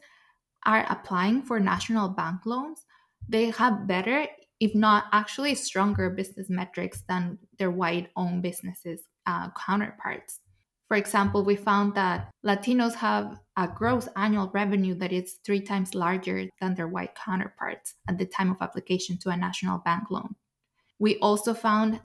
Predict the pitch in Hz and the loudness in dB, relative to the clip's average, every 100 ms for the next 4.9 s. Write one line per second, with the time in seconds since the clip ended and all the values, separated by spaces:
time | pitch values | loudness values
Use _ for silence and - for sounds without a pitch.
0 | - 190 185 226 226 214 208 196 190 196 | -4 -4 -2 0 0 0 -2 -2 0 0
1 | 196 196 196 185 185 226 226 - 294 294 | 0 -2 -2 0 -2 -2 -4 -2 -4 -4
2 | - 214 - 208 202 202 208 180 180 - | -2 -2 -2 0 2 2 0 -2 -4 -4
3 | 202 202 185 - _ 185 185 190 180 - | -6 -4 -6 -6 _ -6 -2 0 -2 -2
4 | 196 202 - - - 240 247 247 - | -2 -2 -4 -10 -4 -2 -2 -4 -8